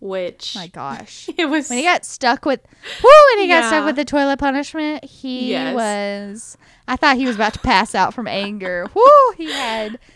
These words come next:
Speaker 1: Yeah,
Speaker 2: some
Speaker 1: I personally
Speaker 2: real
Speaker 1: have not seen
Speaker 2: feelings.
Speaker 1: him upset like that. It was just like,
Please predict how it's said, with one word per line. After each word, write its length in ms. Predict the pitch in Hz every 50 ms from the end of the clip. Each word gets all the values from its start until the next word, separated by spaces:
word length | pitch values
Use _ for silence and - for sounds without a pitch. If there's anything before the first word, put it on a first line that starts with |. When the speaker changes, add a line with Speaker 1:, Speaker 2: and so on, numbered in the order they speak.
| _ _
Speaker 1:
Yeah, 400 | - 233 226 233 226 196 180 165
Speaker 2:
some 80 | - 185
Speaker 1:
I 80 | 247 320
personally 340 | - 330 339 320 427 320 285
Speaker 2:
real 60 | 269
Speaker 1:
have 80 | 254 226
not 260 | 220 202 190 175 165 156
seen 240 | 127 214 202 202
Speaker 2:
feelings. 120 | 208 214 202
Speaker 1:
him 180 | 185 180 175 165
upset 720 | 180 185 180 - - - - 185 175 170 165 - - -
like 340 | 185 180 170 160 165 170 _
that. 340 | - 156 147 143 143 151 - -
It 100 | 190 208
was 200 | 208 196 196 185
just 240 | 180 185 185 - -
like, 460 | 180 165 165 165 165 160 - - -